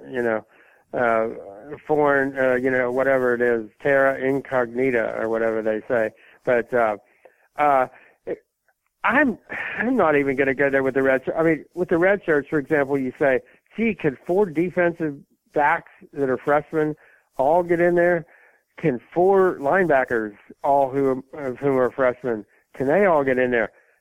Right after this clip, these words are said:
I don't know. I wouldn't be surprised. So I, this might be one of those years where you don't, you know, if, if you're talking about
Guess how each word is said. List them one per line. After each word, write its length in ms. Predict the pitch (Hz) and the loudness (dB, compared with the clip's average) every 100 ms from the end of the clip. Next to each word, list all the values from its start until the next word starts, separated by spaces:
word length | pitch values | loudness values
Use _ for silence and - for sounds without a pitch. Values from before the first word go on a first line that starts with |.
| _ _ - | _ _ -8
I 200 | 196 226 | -2 0
don't 200 | 147 127 | 2 0
know. 60 | |
I 240 | 139 139 247 | 0 -2 2
wouldn't 300 | 185 160 139 | 2 2 0
be 180 | 147 139 | -2 -2
surprised. 540 | 120 131 120 107 101 - | -6 0 2 2 -2 -6
So 80 | 143 | -6
I, 640 | 117 127 151 185 196 156 | -6 -2 0 2 0 0
this 200 | 160 214 | 0 0
might 240 | 220 226 190 | 0 0 0
be 140 | 175 | -2
one 180 | 165 170 | 0 2
of 80 | 160 | 2
those 200 | 147 127 | 2 0
years 380 | 147 156 143 120 _ _ _ | 0 2 2 -2 _ _ _
where 160 | 143 143 | -2 2
you 160 | 139 | 4
don't, 260 | 139 156 143 _ _ - | 4 2 -2 _ _ -4
you 100 | 180 | 2
know, 160 | 175 151 | 2 2
if, 220 | 175 165 - _ - | 2 0 -6 _ -14
if 360 | - 165 165 | -8 -8 -4
you're 100 | 175 | -2
talking 320 | 156 202 202 | 0 2 2
about 320 | 196 170 165 | 2 4 2